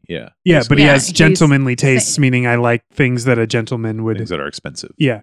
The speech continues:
Speaker 1: Mm-hmm.
Speaker 3: He's saying that there's no work over there. And it's like, wouldn't you just be retired? You're obviously old.
Speaker 1: <laughs>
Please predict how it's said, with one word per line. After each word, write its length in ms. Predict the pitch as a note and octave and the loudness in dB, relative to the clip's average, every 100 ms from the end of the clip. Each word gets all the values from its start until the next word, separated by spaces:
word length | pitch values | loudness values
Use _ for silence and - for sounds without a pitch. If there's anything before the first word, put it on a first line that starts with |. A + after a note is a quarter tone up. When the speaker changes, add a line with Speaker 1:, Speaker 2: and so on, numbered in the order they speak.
| - | -14
Speaker 1:
Mm-hmm. 100 | - | -8
Speaker 3:
He's 260 | F#3+ A#3 | 0 0
saying 320 | - G#3 F#3 E3+ | 0 -2 0 0
that 160 | D#3+ | -2
there's 260 | D#3 D3+ - | -2 -6 -4
no 180 | D3+ D3 | -4 -2
work 360 | D3 D3 - | -2 -4 -4
over 220 | B2 - | -10 -12
there. 260 | C#3 C#3+ D3+ | -10 -6 -6
And 100 | D3+ | -6
it's 220 | D3 - | -10 -6
like, 240 | D#3 C#3+ - | -4 -4 -6
wouldn't 200 | G3 A3+ | -6 -4
you 80 | A3+ | -4
just 200 | A#3+ - | -6 -8
be 120 | F3+ | -6
retired? 600 | E3 - C#3 D#3+ G3+ F#3+ | -6 -2 0 0 0 -2
You're 200 | F3 - - | -4 -6 -6
obviously 540 | D#3+ F3 E3 - E3+ | -4 -2 -4 -4 -8
old. 400 | - D#3 B2+ - | -8 -10 -10 -8
Speaker 1:
<laughs> 40 | - | -6